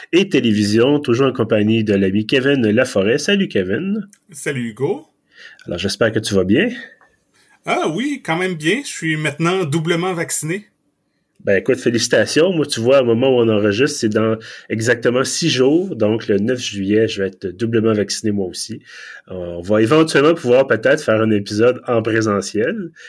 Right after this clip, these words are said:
Speaker 1: Euh, ça sera
Speaker 2: Oui,
Speaker 1: à
Speaker 2: j'ai bien
Speaker 1: confirmer,
Speaker 2: hâte.
Speaker 1: mais ouais, ben, moi aussi, écoute, ça fait au-dessus d'un an maintenant qu'on,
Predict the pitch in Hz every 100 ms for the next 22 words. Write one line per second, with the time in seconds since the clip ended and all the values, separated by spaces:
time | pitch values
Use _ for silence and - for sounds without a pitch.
0 | - - - - 92 92 92 92 92 -
1 | - 107 - 120 110 107 117 160 147 165
2 | 139 131 165 123 95 92 _ _ - 135
3 | 135 117 135 160 214 226 170 117 127 120
4 | 117 - 131 113 110 139 120 107 123 120
5 | 104